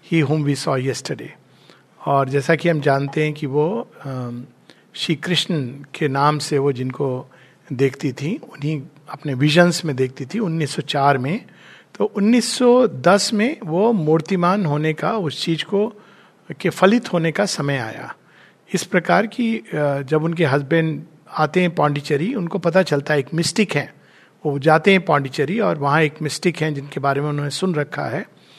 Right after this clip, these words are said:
और माँ उनको एक diagram भेजती हैं कि इस diagram का क्या अर्थ है, आप उनसे पूछना। बड़ी सुंदर कहानी है।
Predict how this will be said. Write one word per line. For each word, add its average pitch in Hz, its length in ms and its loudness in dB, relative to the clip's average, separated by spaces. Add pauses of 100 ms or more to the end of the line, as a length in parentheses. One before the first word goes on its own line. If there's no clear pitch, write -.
(420)
और 143 140 0
माँ 151 220 4
उनको 175 280 2
एक 165 220 0
diagram 151 440 4
भेजती 139 420 0
हैं 247 200 2 (500)
कि 185 100 -6
इस 170 320 0
diagram 156 500 4
का 175 300 0
क्या 196 260 4
अर्थ 190 400 -2
है, 208 80 0
आप 160 300 0
उनसे 147 240 -4
पूछना। - 500 -10 (220)
बड़ी 175 160 0
सुंदर 156 380 0 (420)
कहानी 123 340 -8
है। - 180 -16